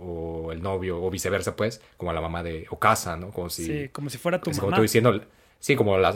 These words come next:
Speaker 1: a la suegra diciéndole, "Oye, mamá", ¿no? Y es, y ese, ese, esas formas de nombrar al, a, a la otredad, al otro,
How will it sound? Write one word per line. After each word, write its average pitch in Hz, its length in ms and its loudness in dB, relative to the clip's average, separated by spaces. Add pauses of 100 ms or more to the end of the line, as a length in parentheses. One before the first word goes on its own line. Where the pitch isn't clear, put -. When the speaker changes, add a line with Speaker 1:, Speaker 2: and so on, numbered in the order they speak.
Speaker 1:
a 120 100 2
la 104 100 6
suegra 113 320 6
diciéndole, 92 760 -2
"Oye, 113 200 -2
mamá", 117 400 -2 (140)
¿no? 92 160 -8
Y 90 100 -4
es, - 240 -12 (100)
y 101 220 0
ese, 131 260 4 (220)
ese, 123 260 4
esas 123 320 6
formas 127 320 6
de 104 80 4
nombrar 101 500 4
al, 90 360 -4
a, 87 440 -6
a 101 120 -10
la 90 140 -2
otredad, 87 520 -4
al 90 180 -10
otro, 107 300 -10